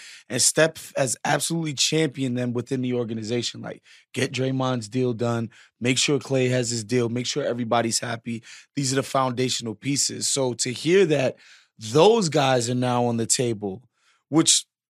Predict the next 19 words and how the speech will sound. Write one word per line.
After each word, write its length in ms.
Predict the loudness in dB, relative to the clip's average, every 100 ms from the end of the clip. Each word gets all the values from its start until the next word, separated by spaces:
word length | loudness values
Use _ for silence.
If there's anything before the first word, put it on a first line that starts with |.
| _
obviously 520 | 6 6 4 2 2
that 180 | 2 4
means 240 | 2 2 2
that 140 | 0
they 240 | 0 2 4
have 180 | 6
sign 360 | 6 8 6 6
off 160 | 2 0
from 200 | -4 -2
Steph 460 | 2 6 6 6
for 140 | 0 0
that 180 | 0
to 80 | 0
be 140 | -2 -2
the 100 | -2
case. 380 | -2 2 2 -2 -8 0
That's 220 | 2 4
major 320 | 2 2 0
news. 440 | -2 -2 -4 -8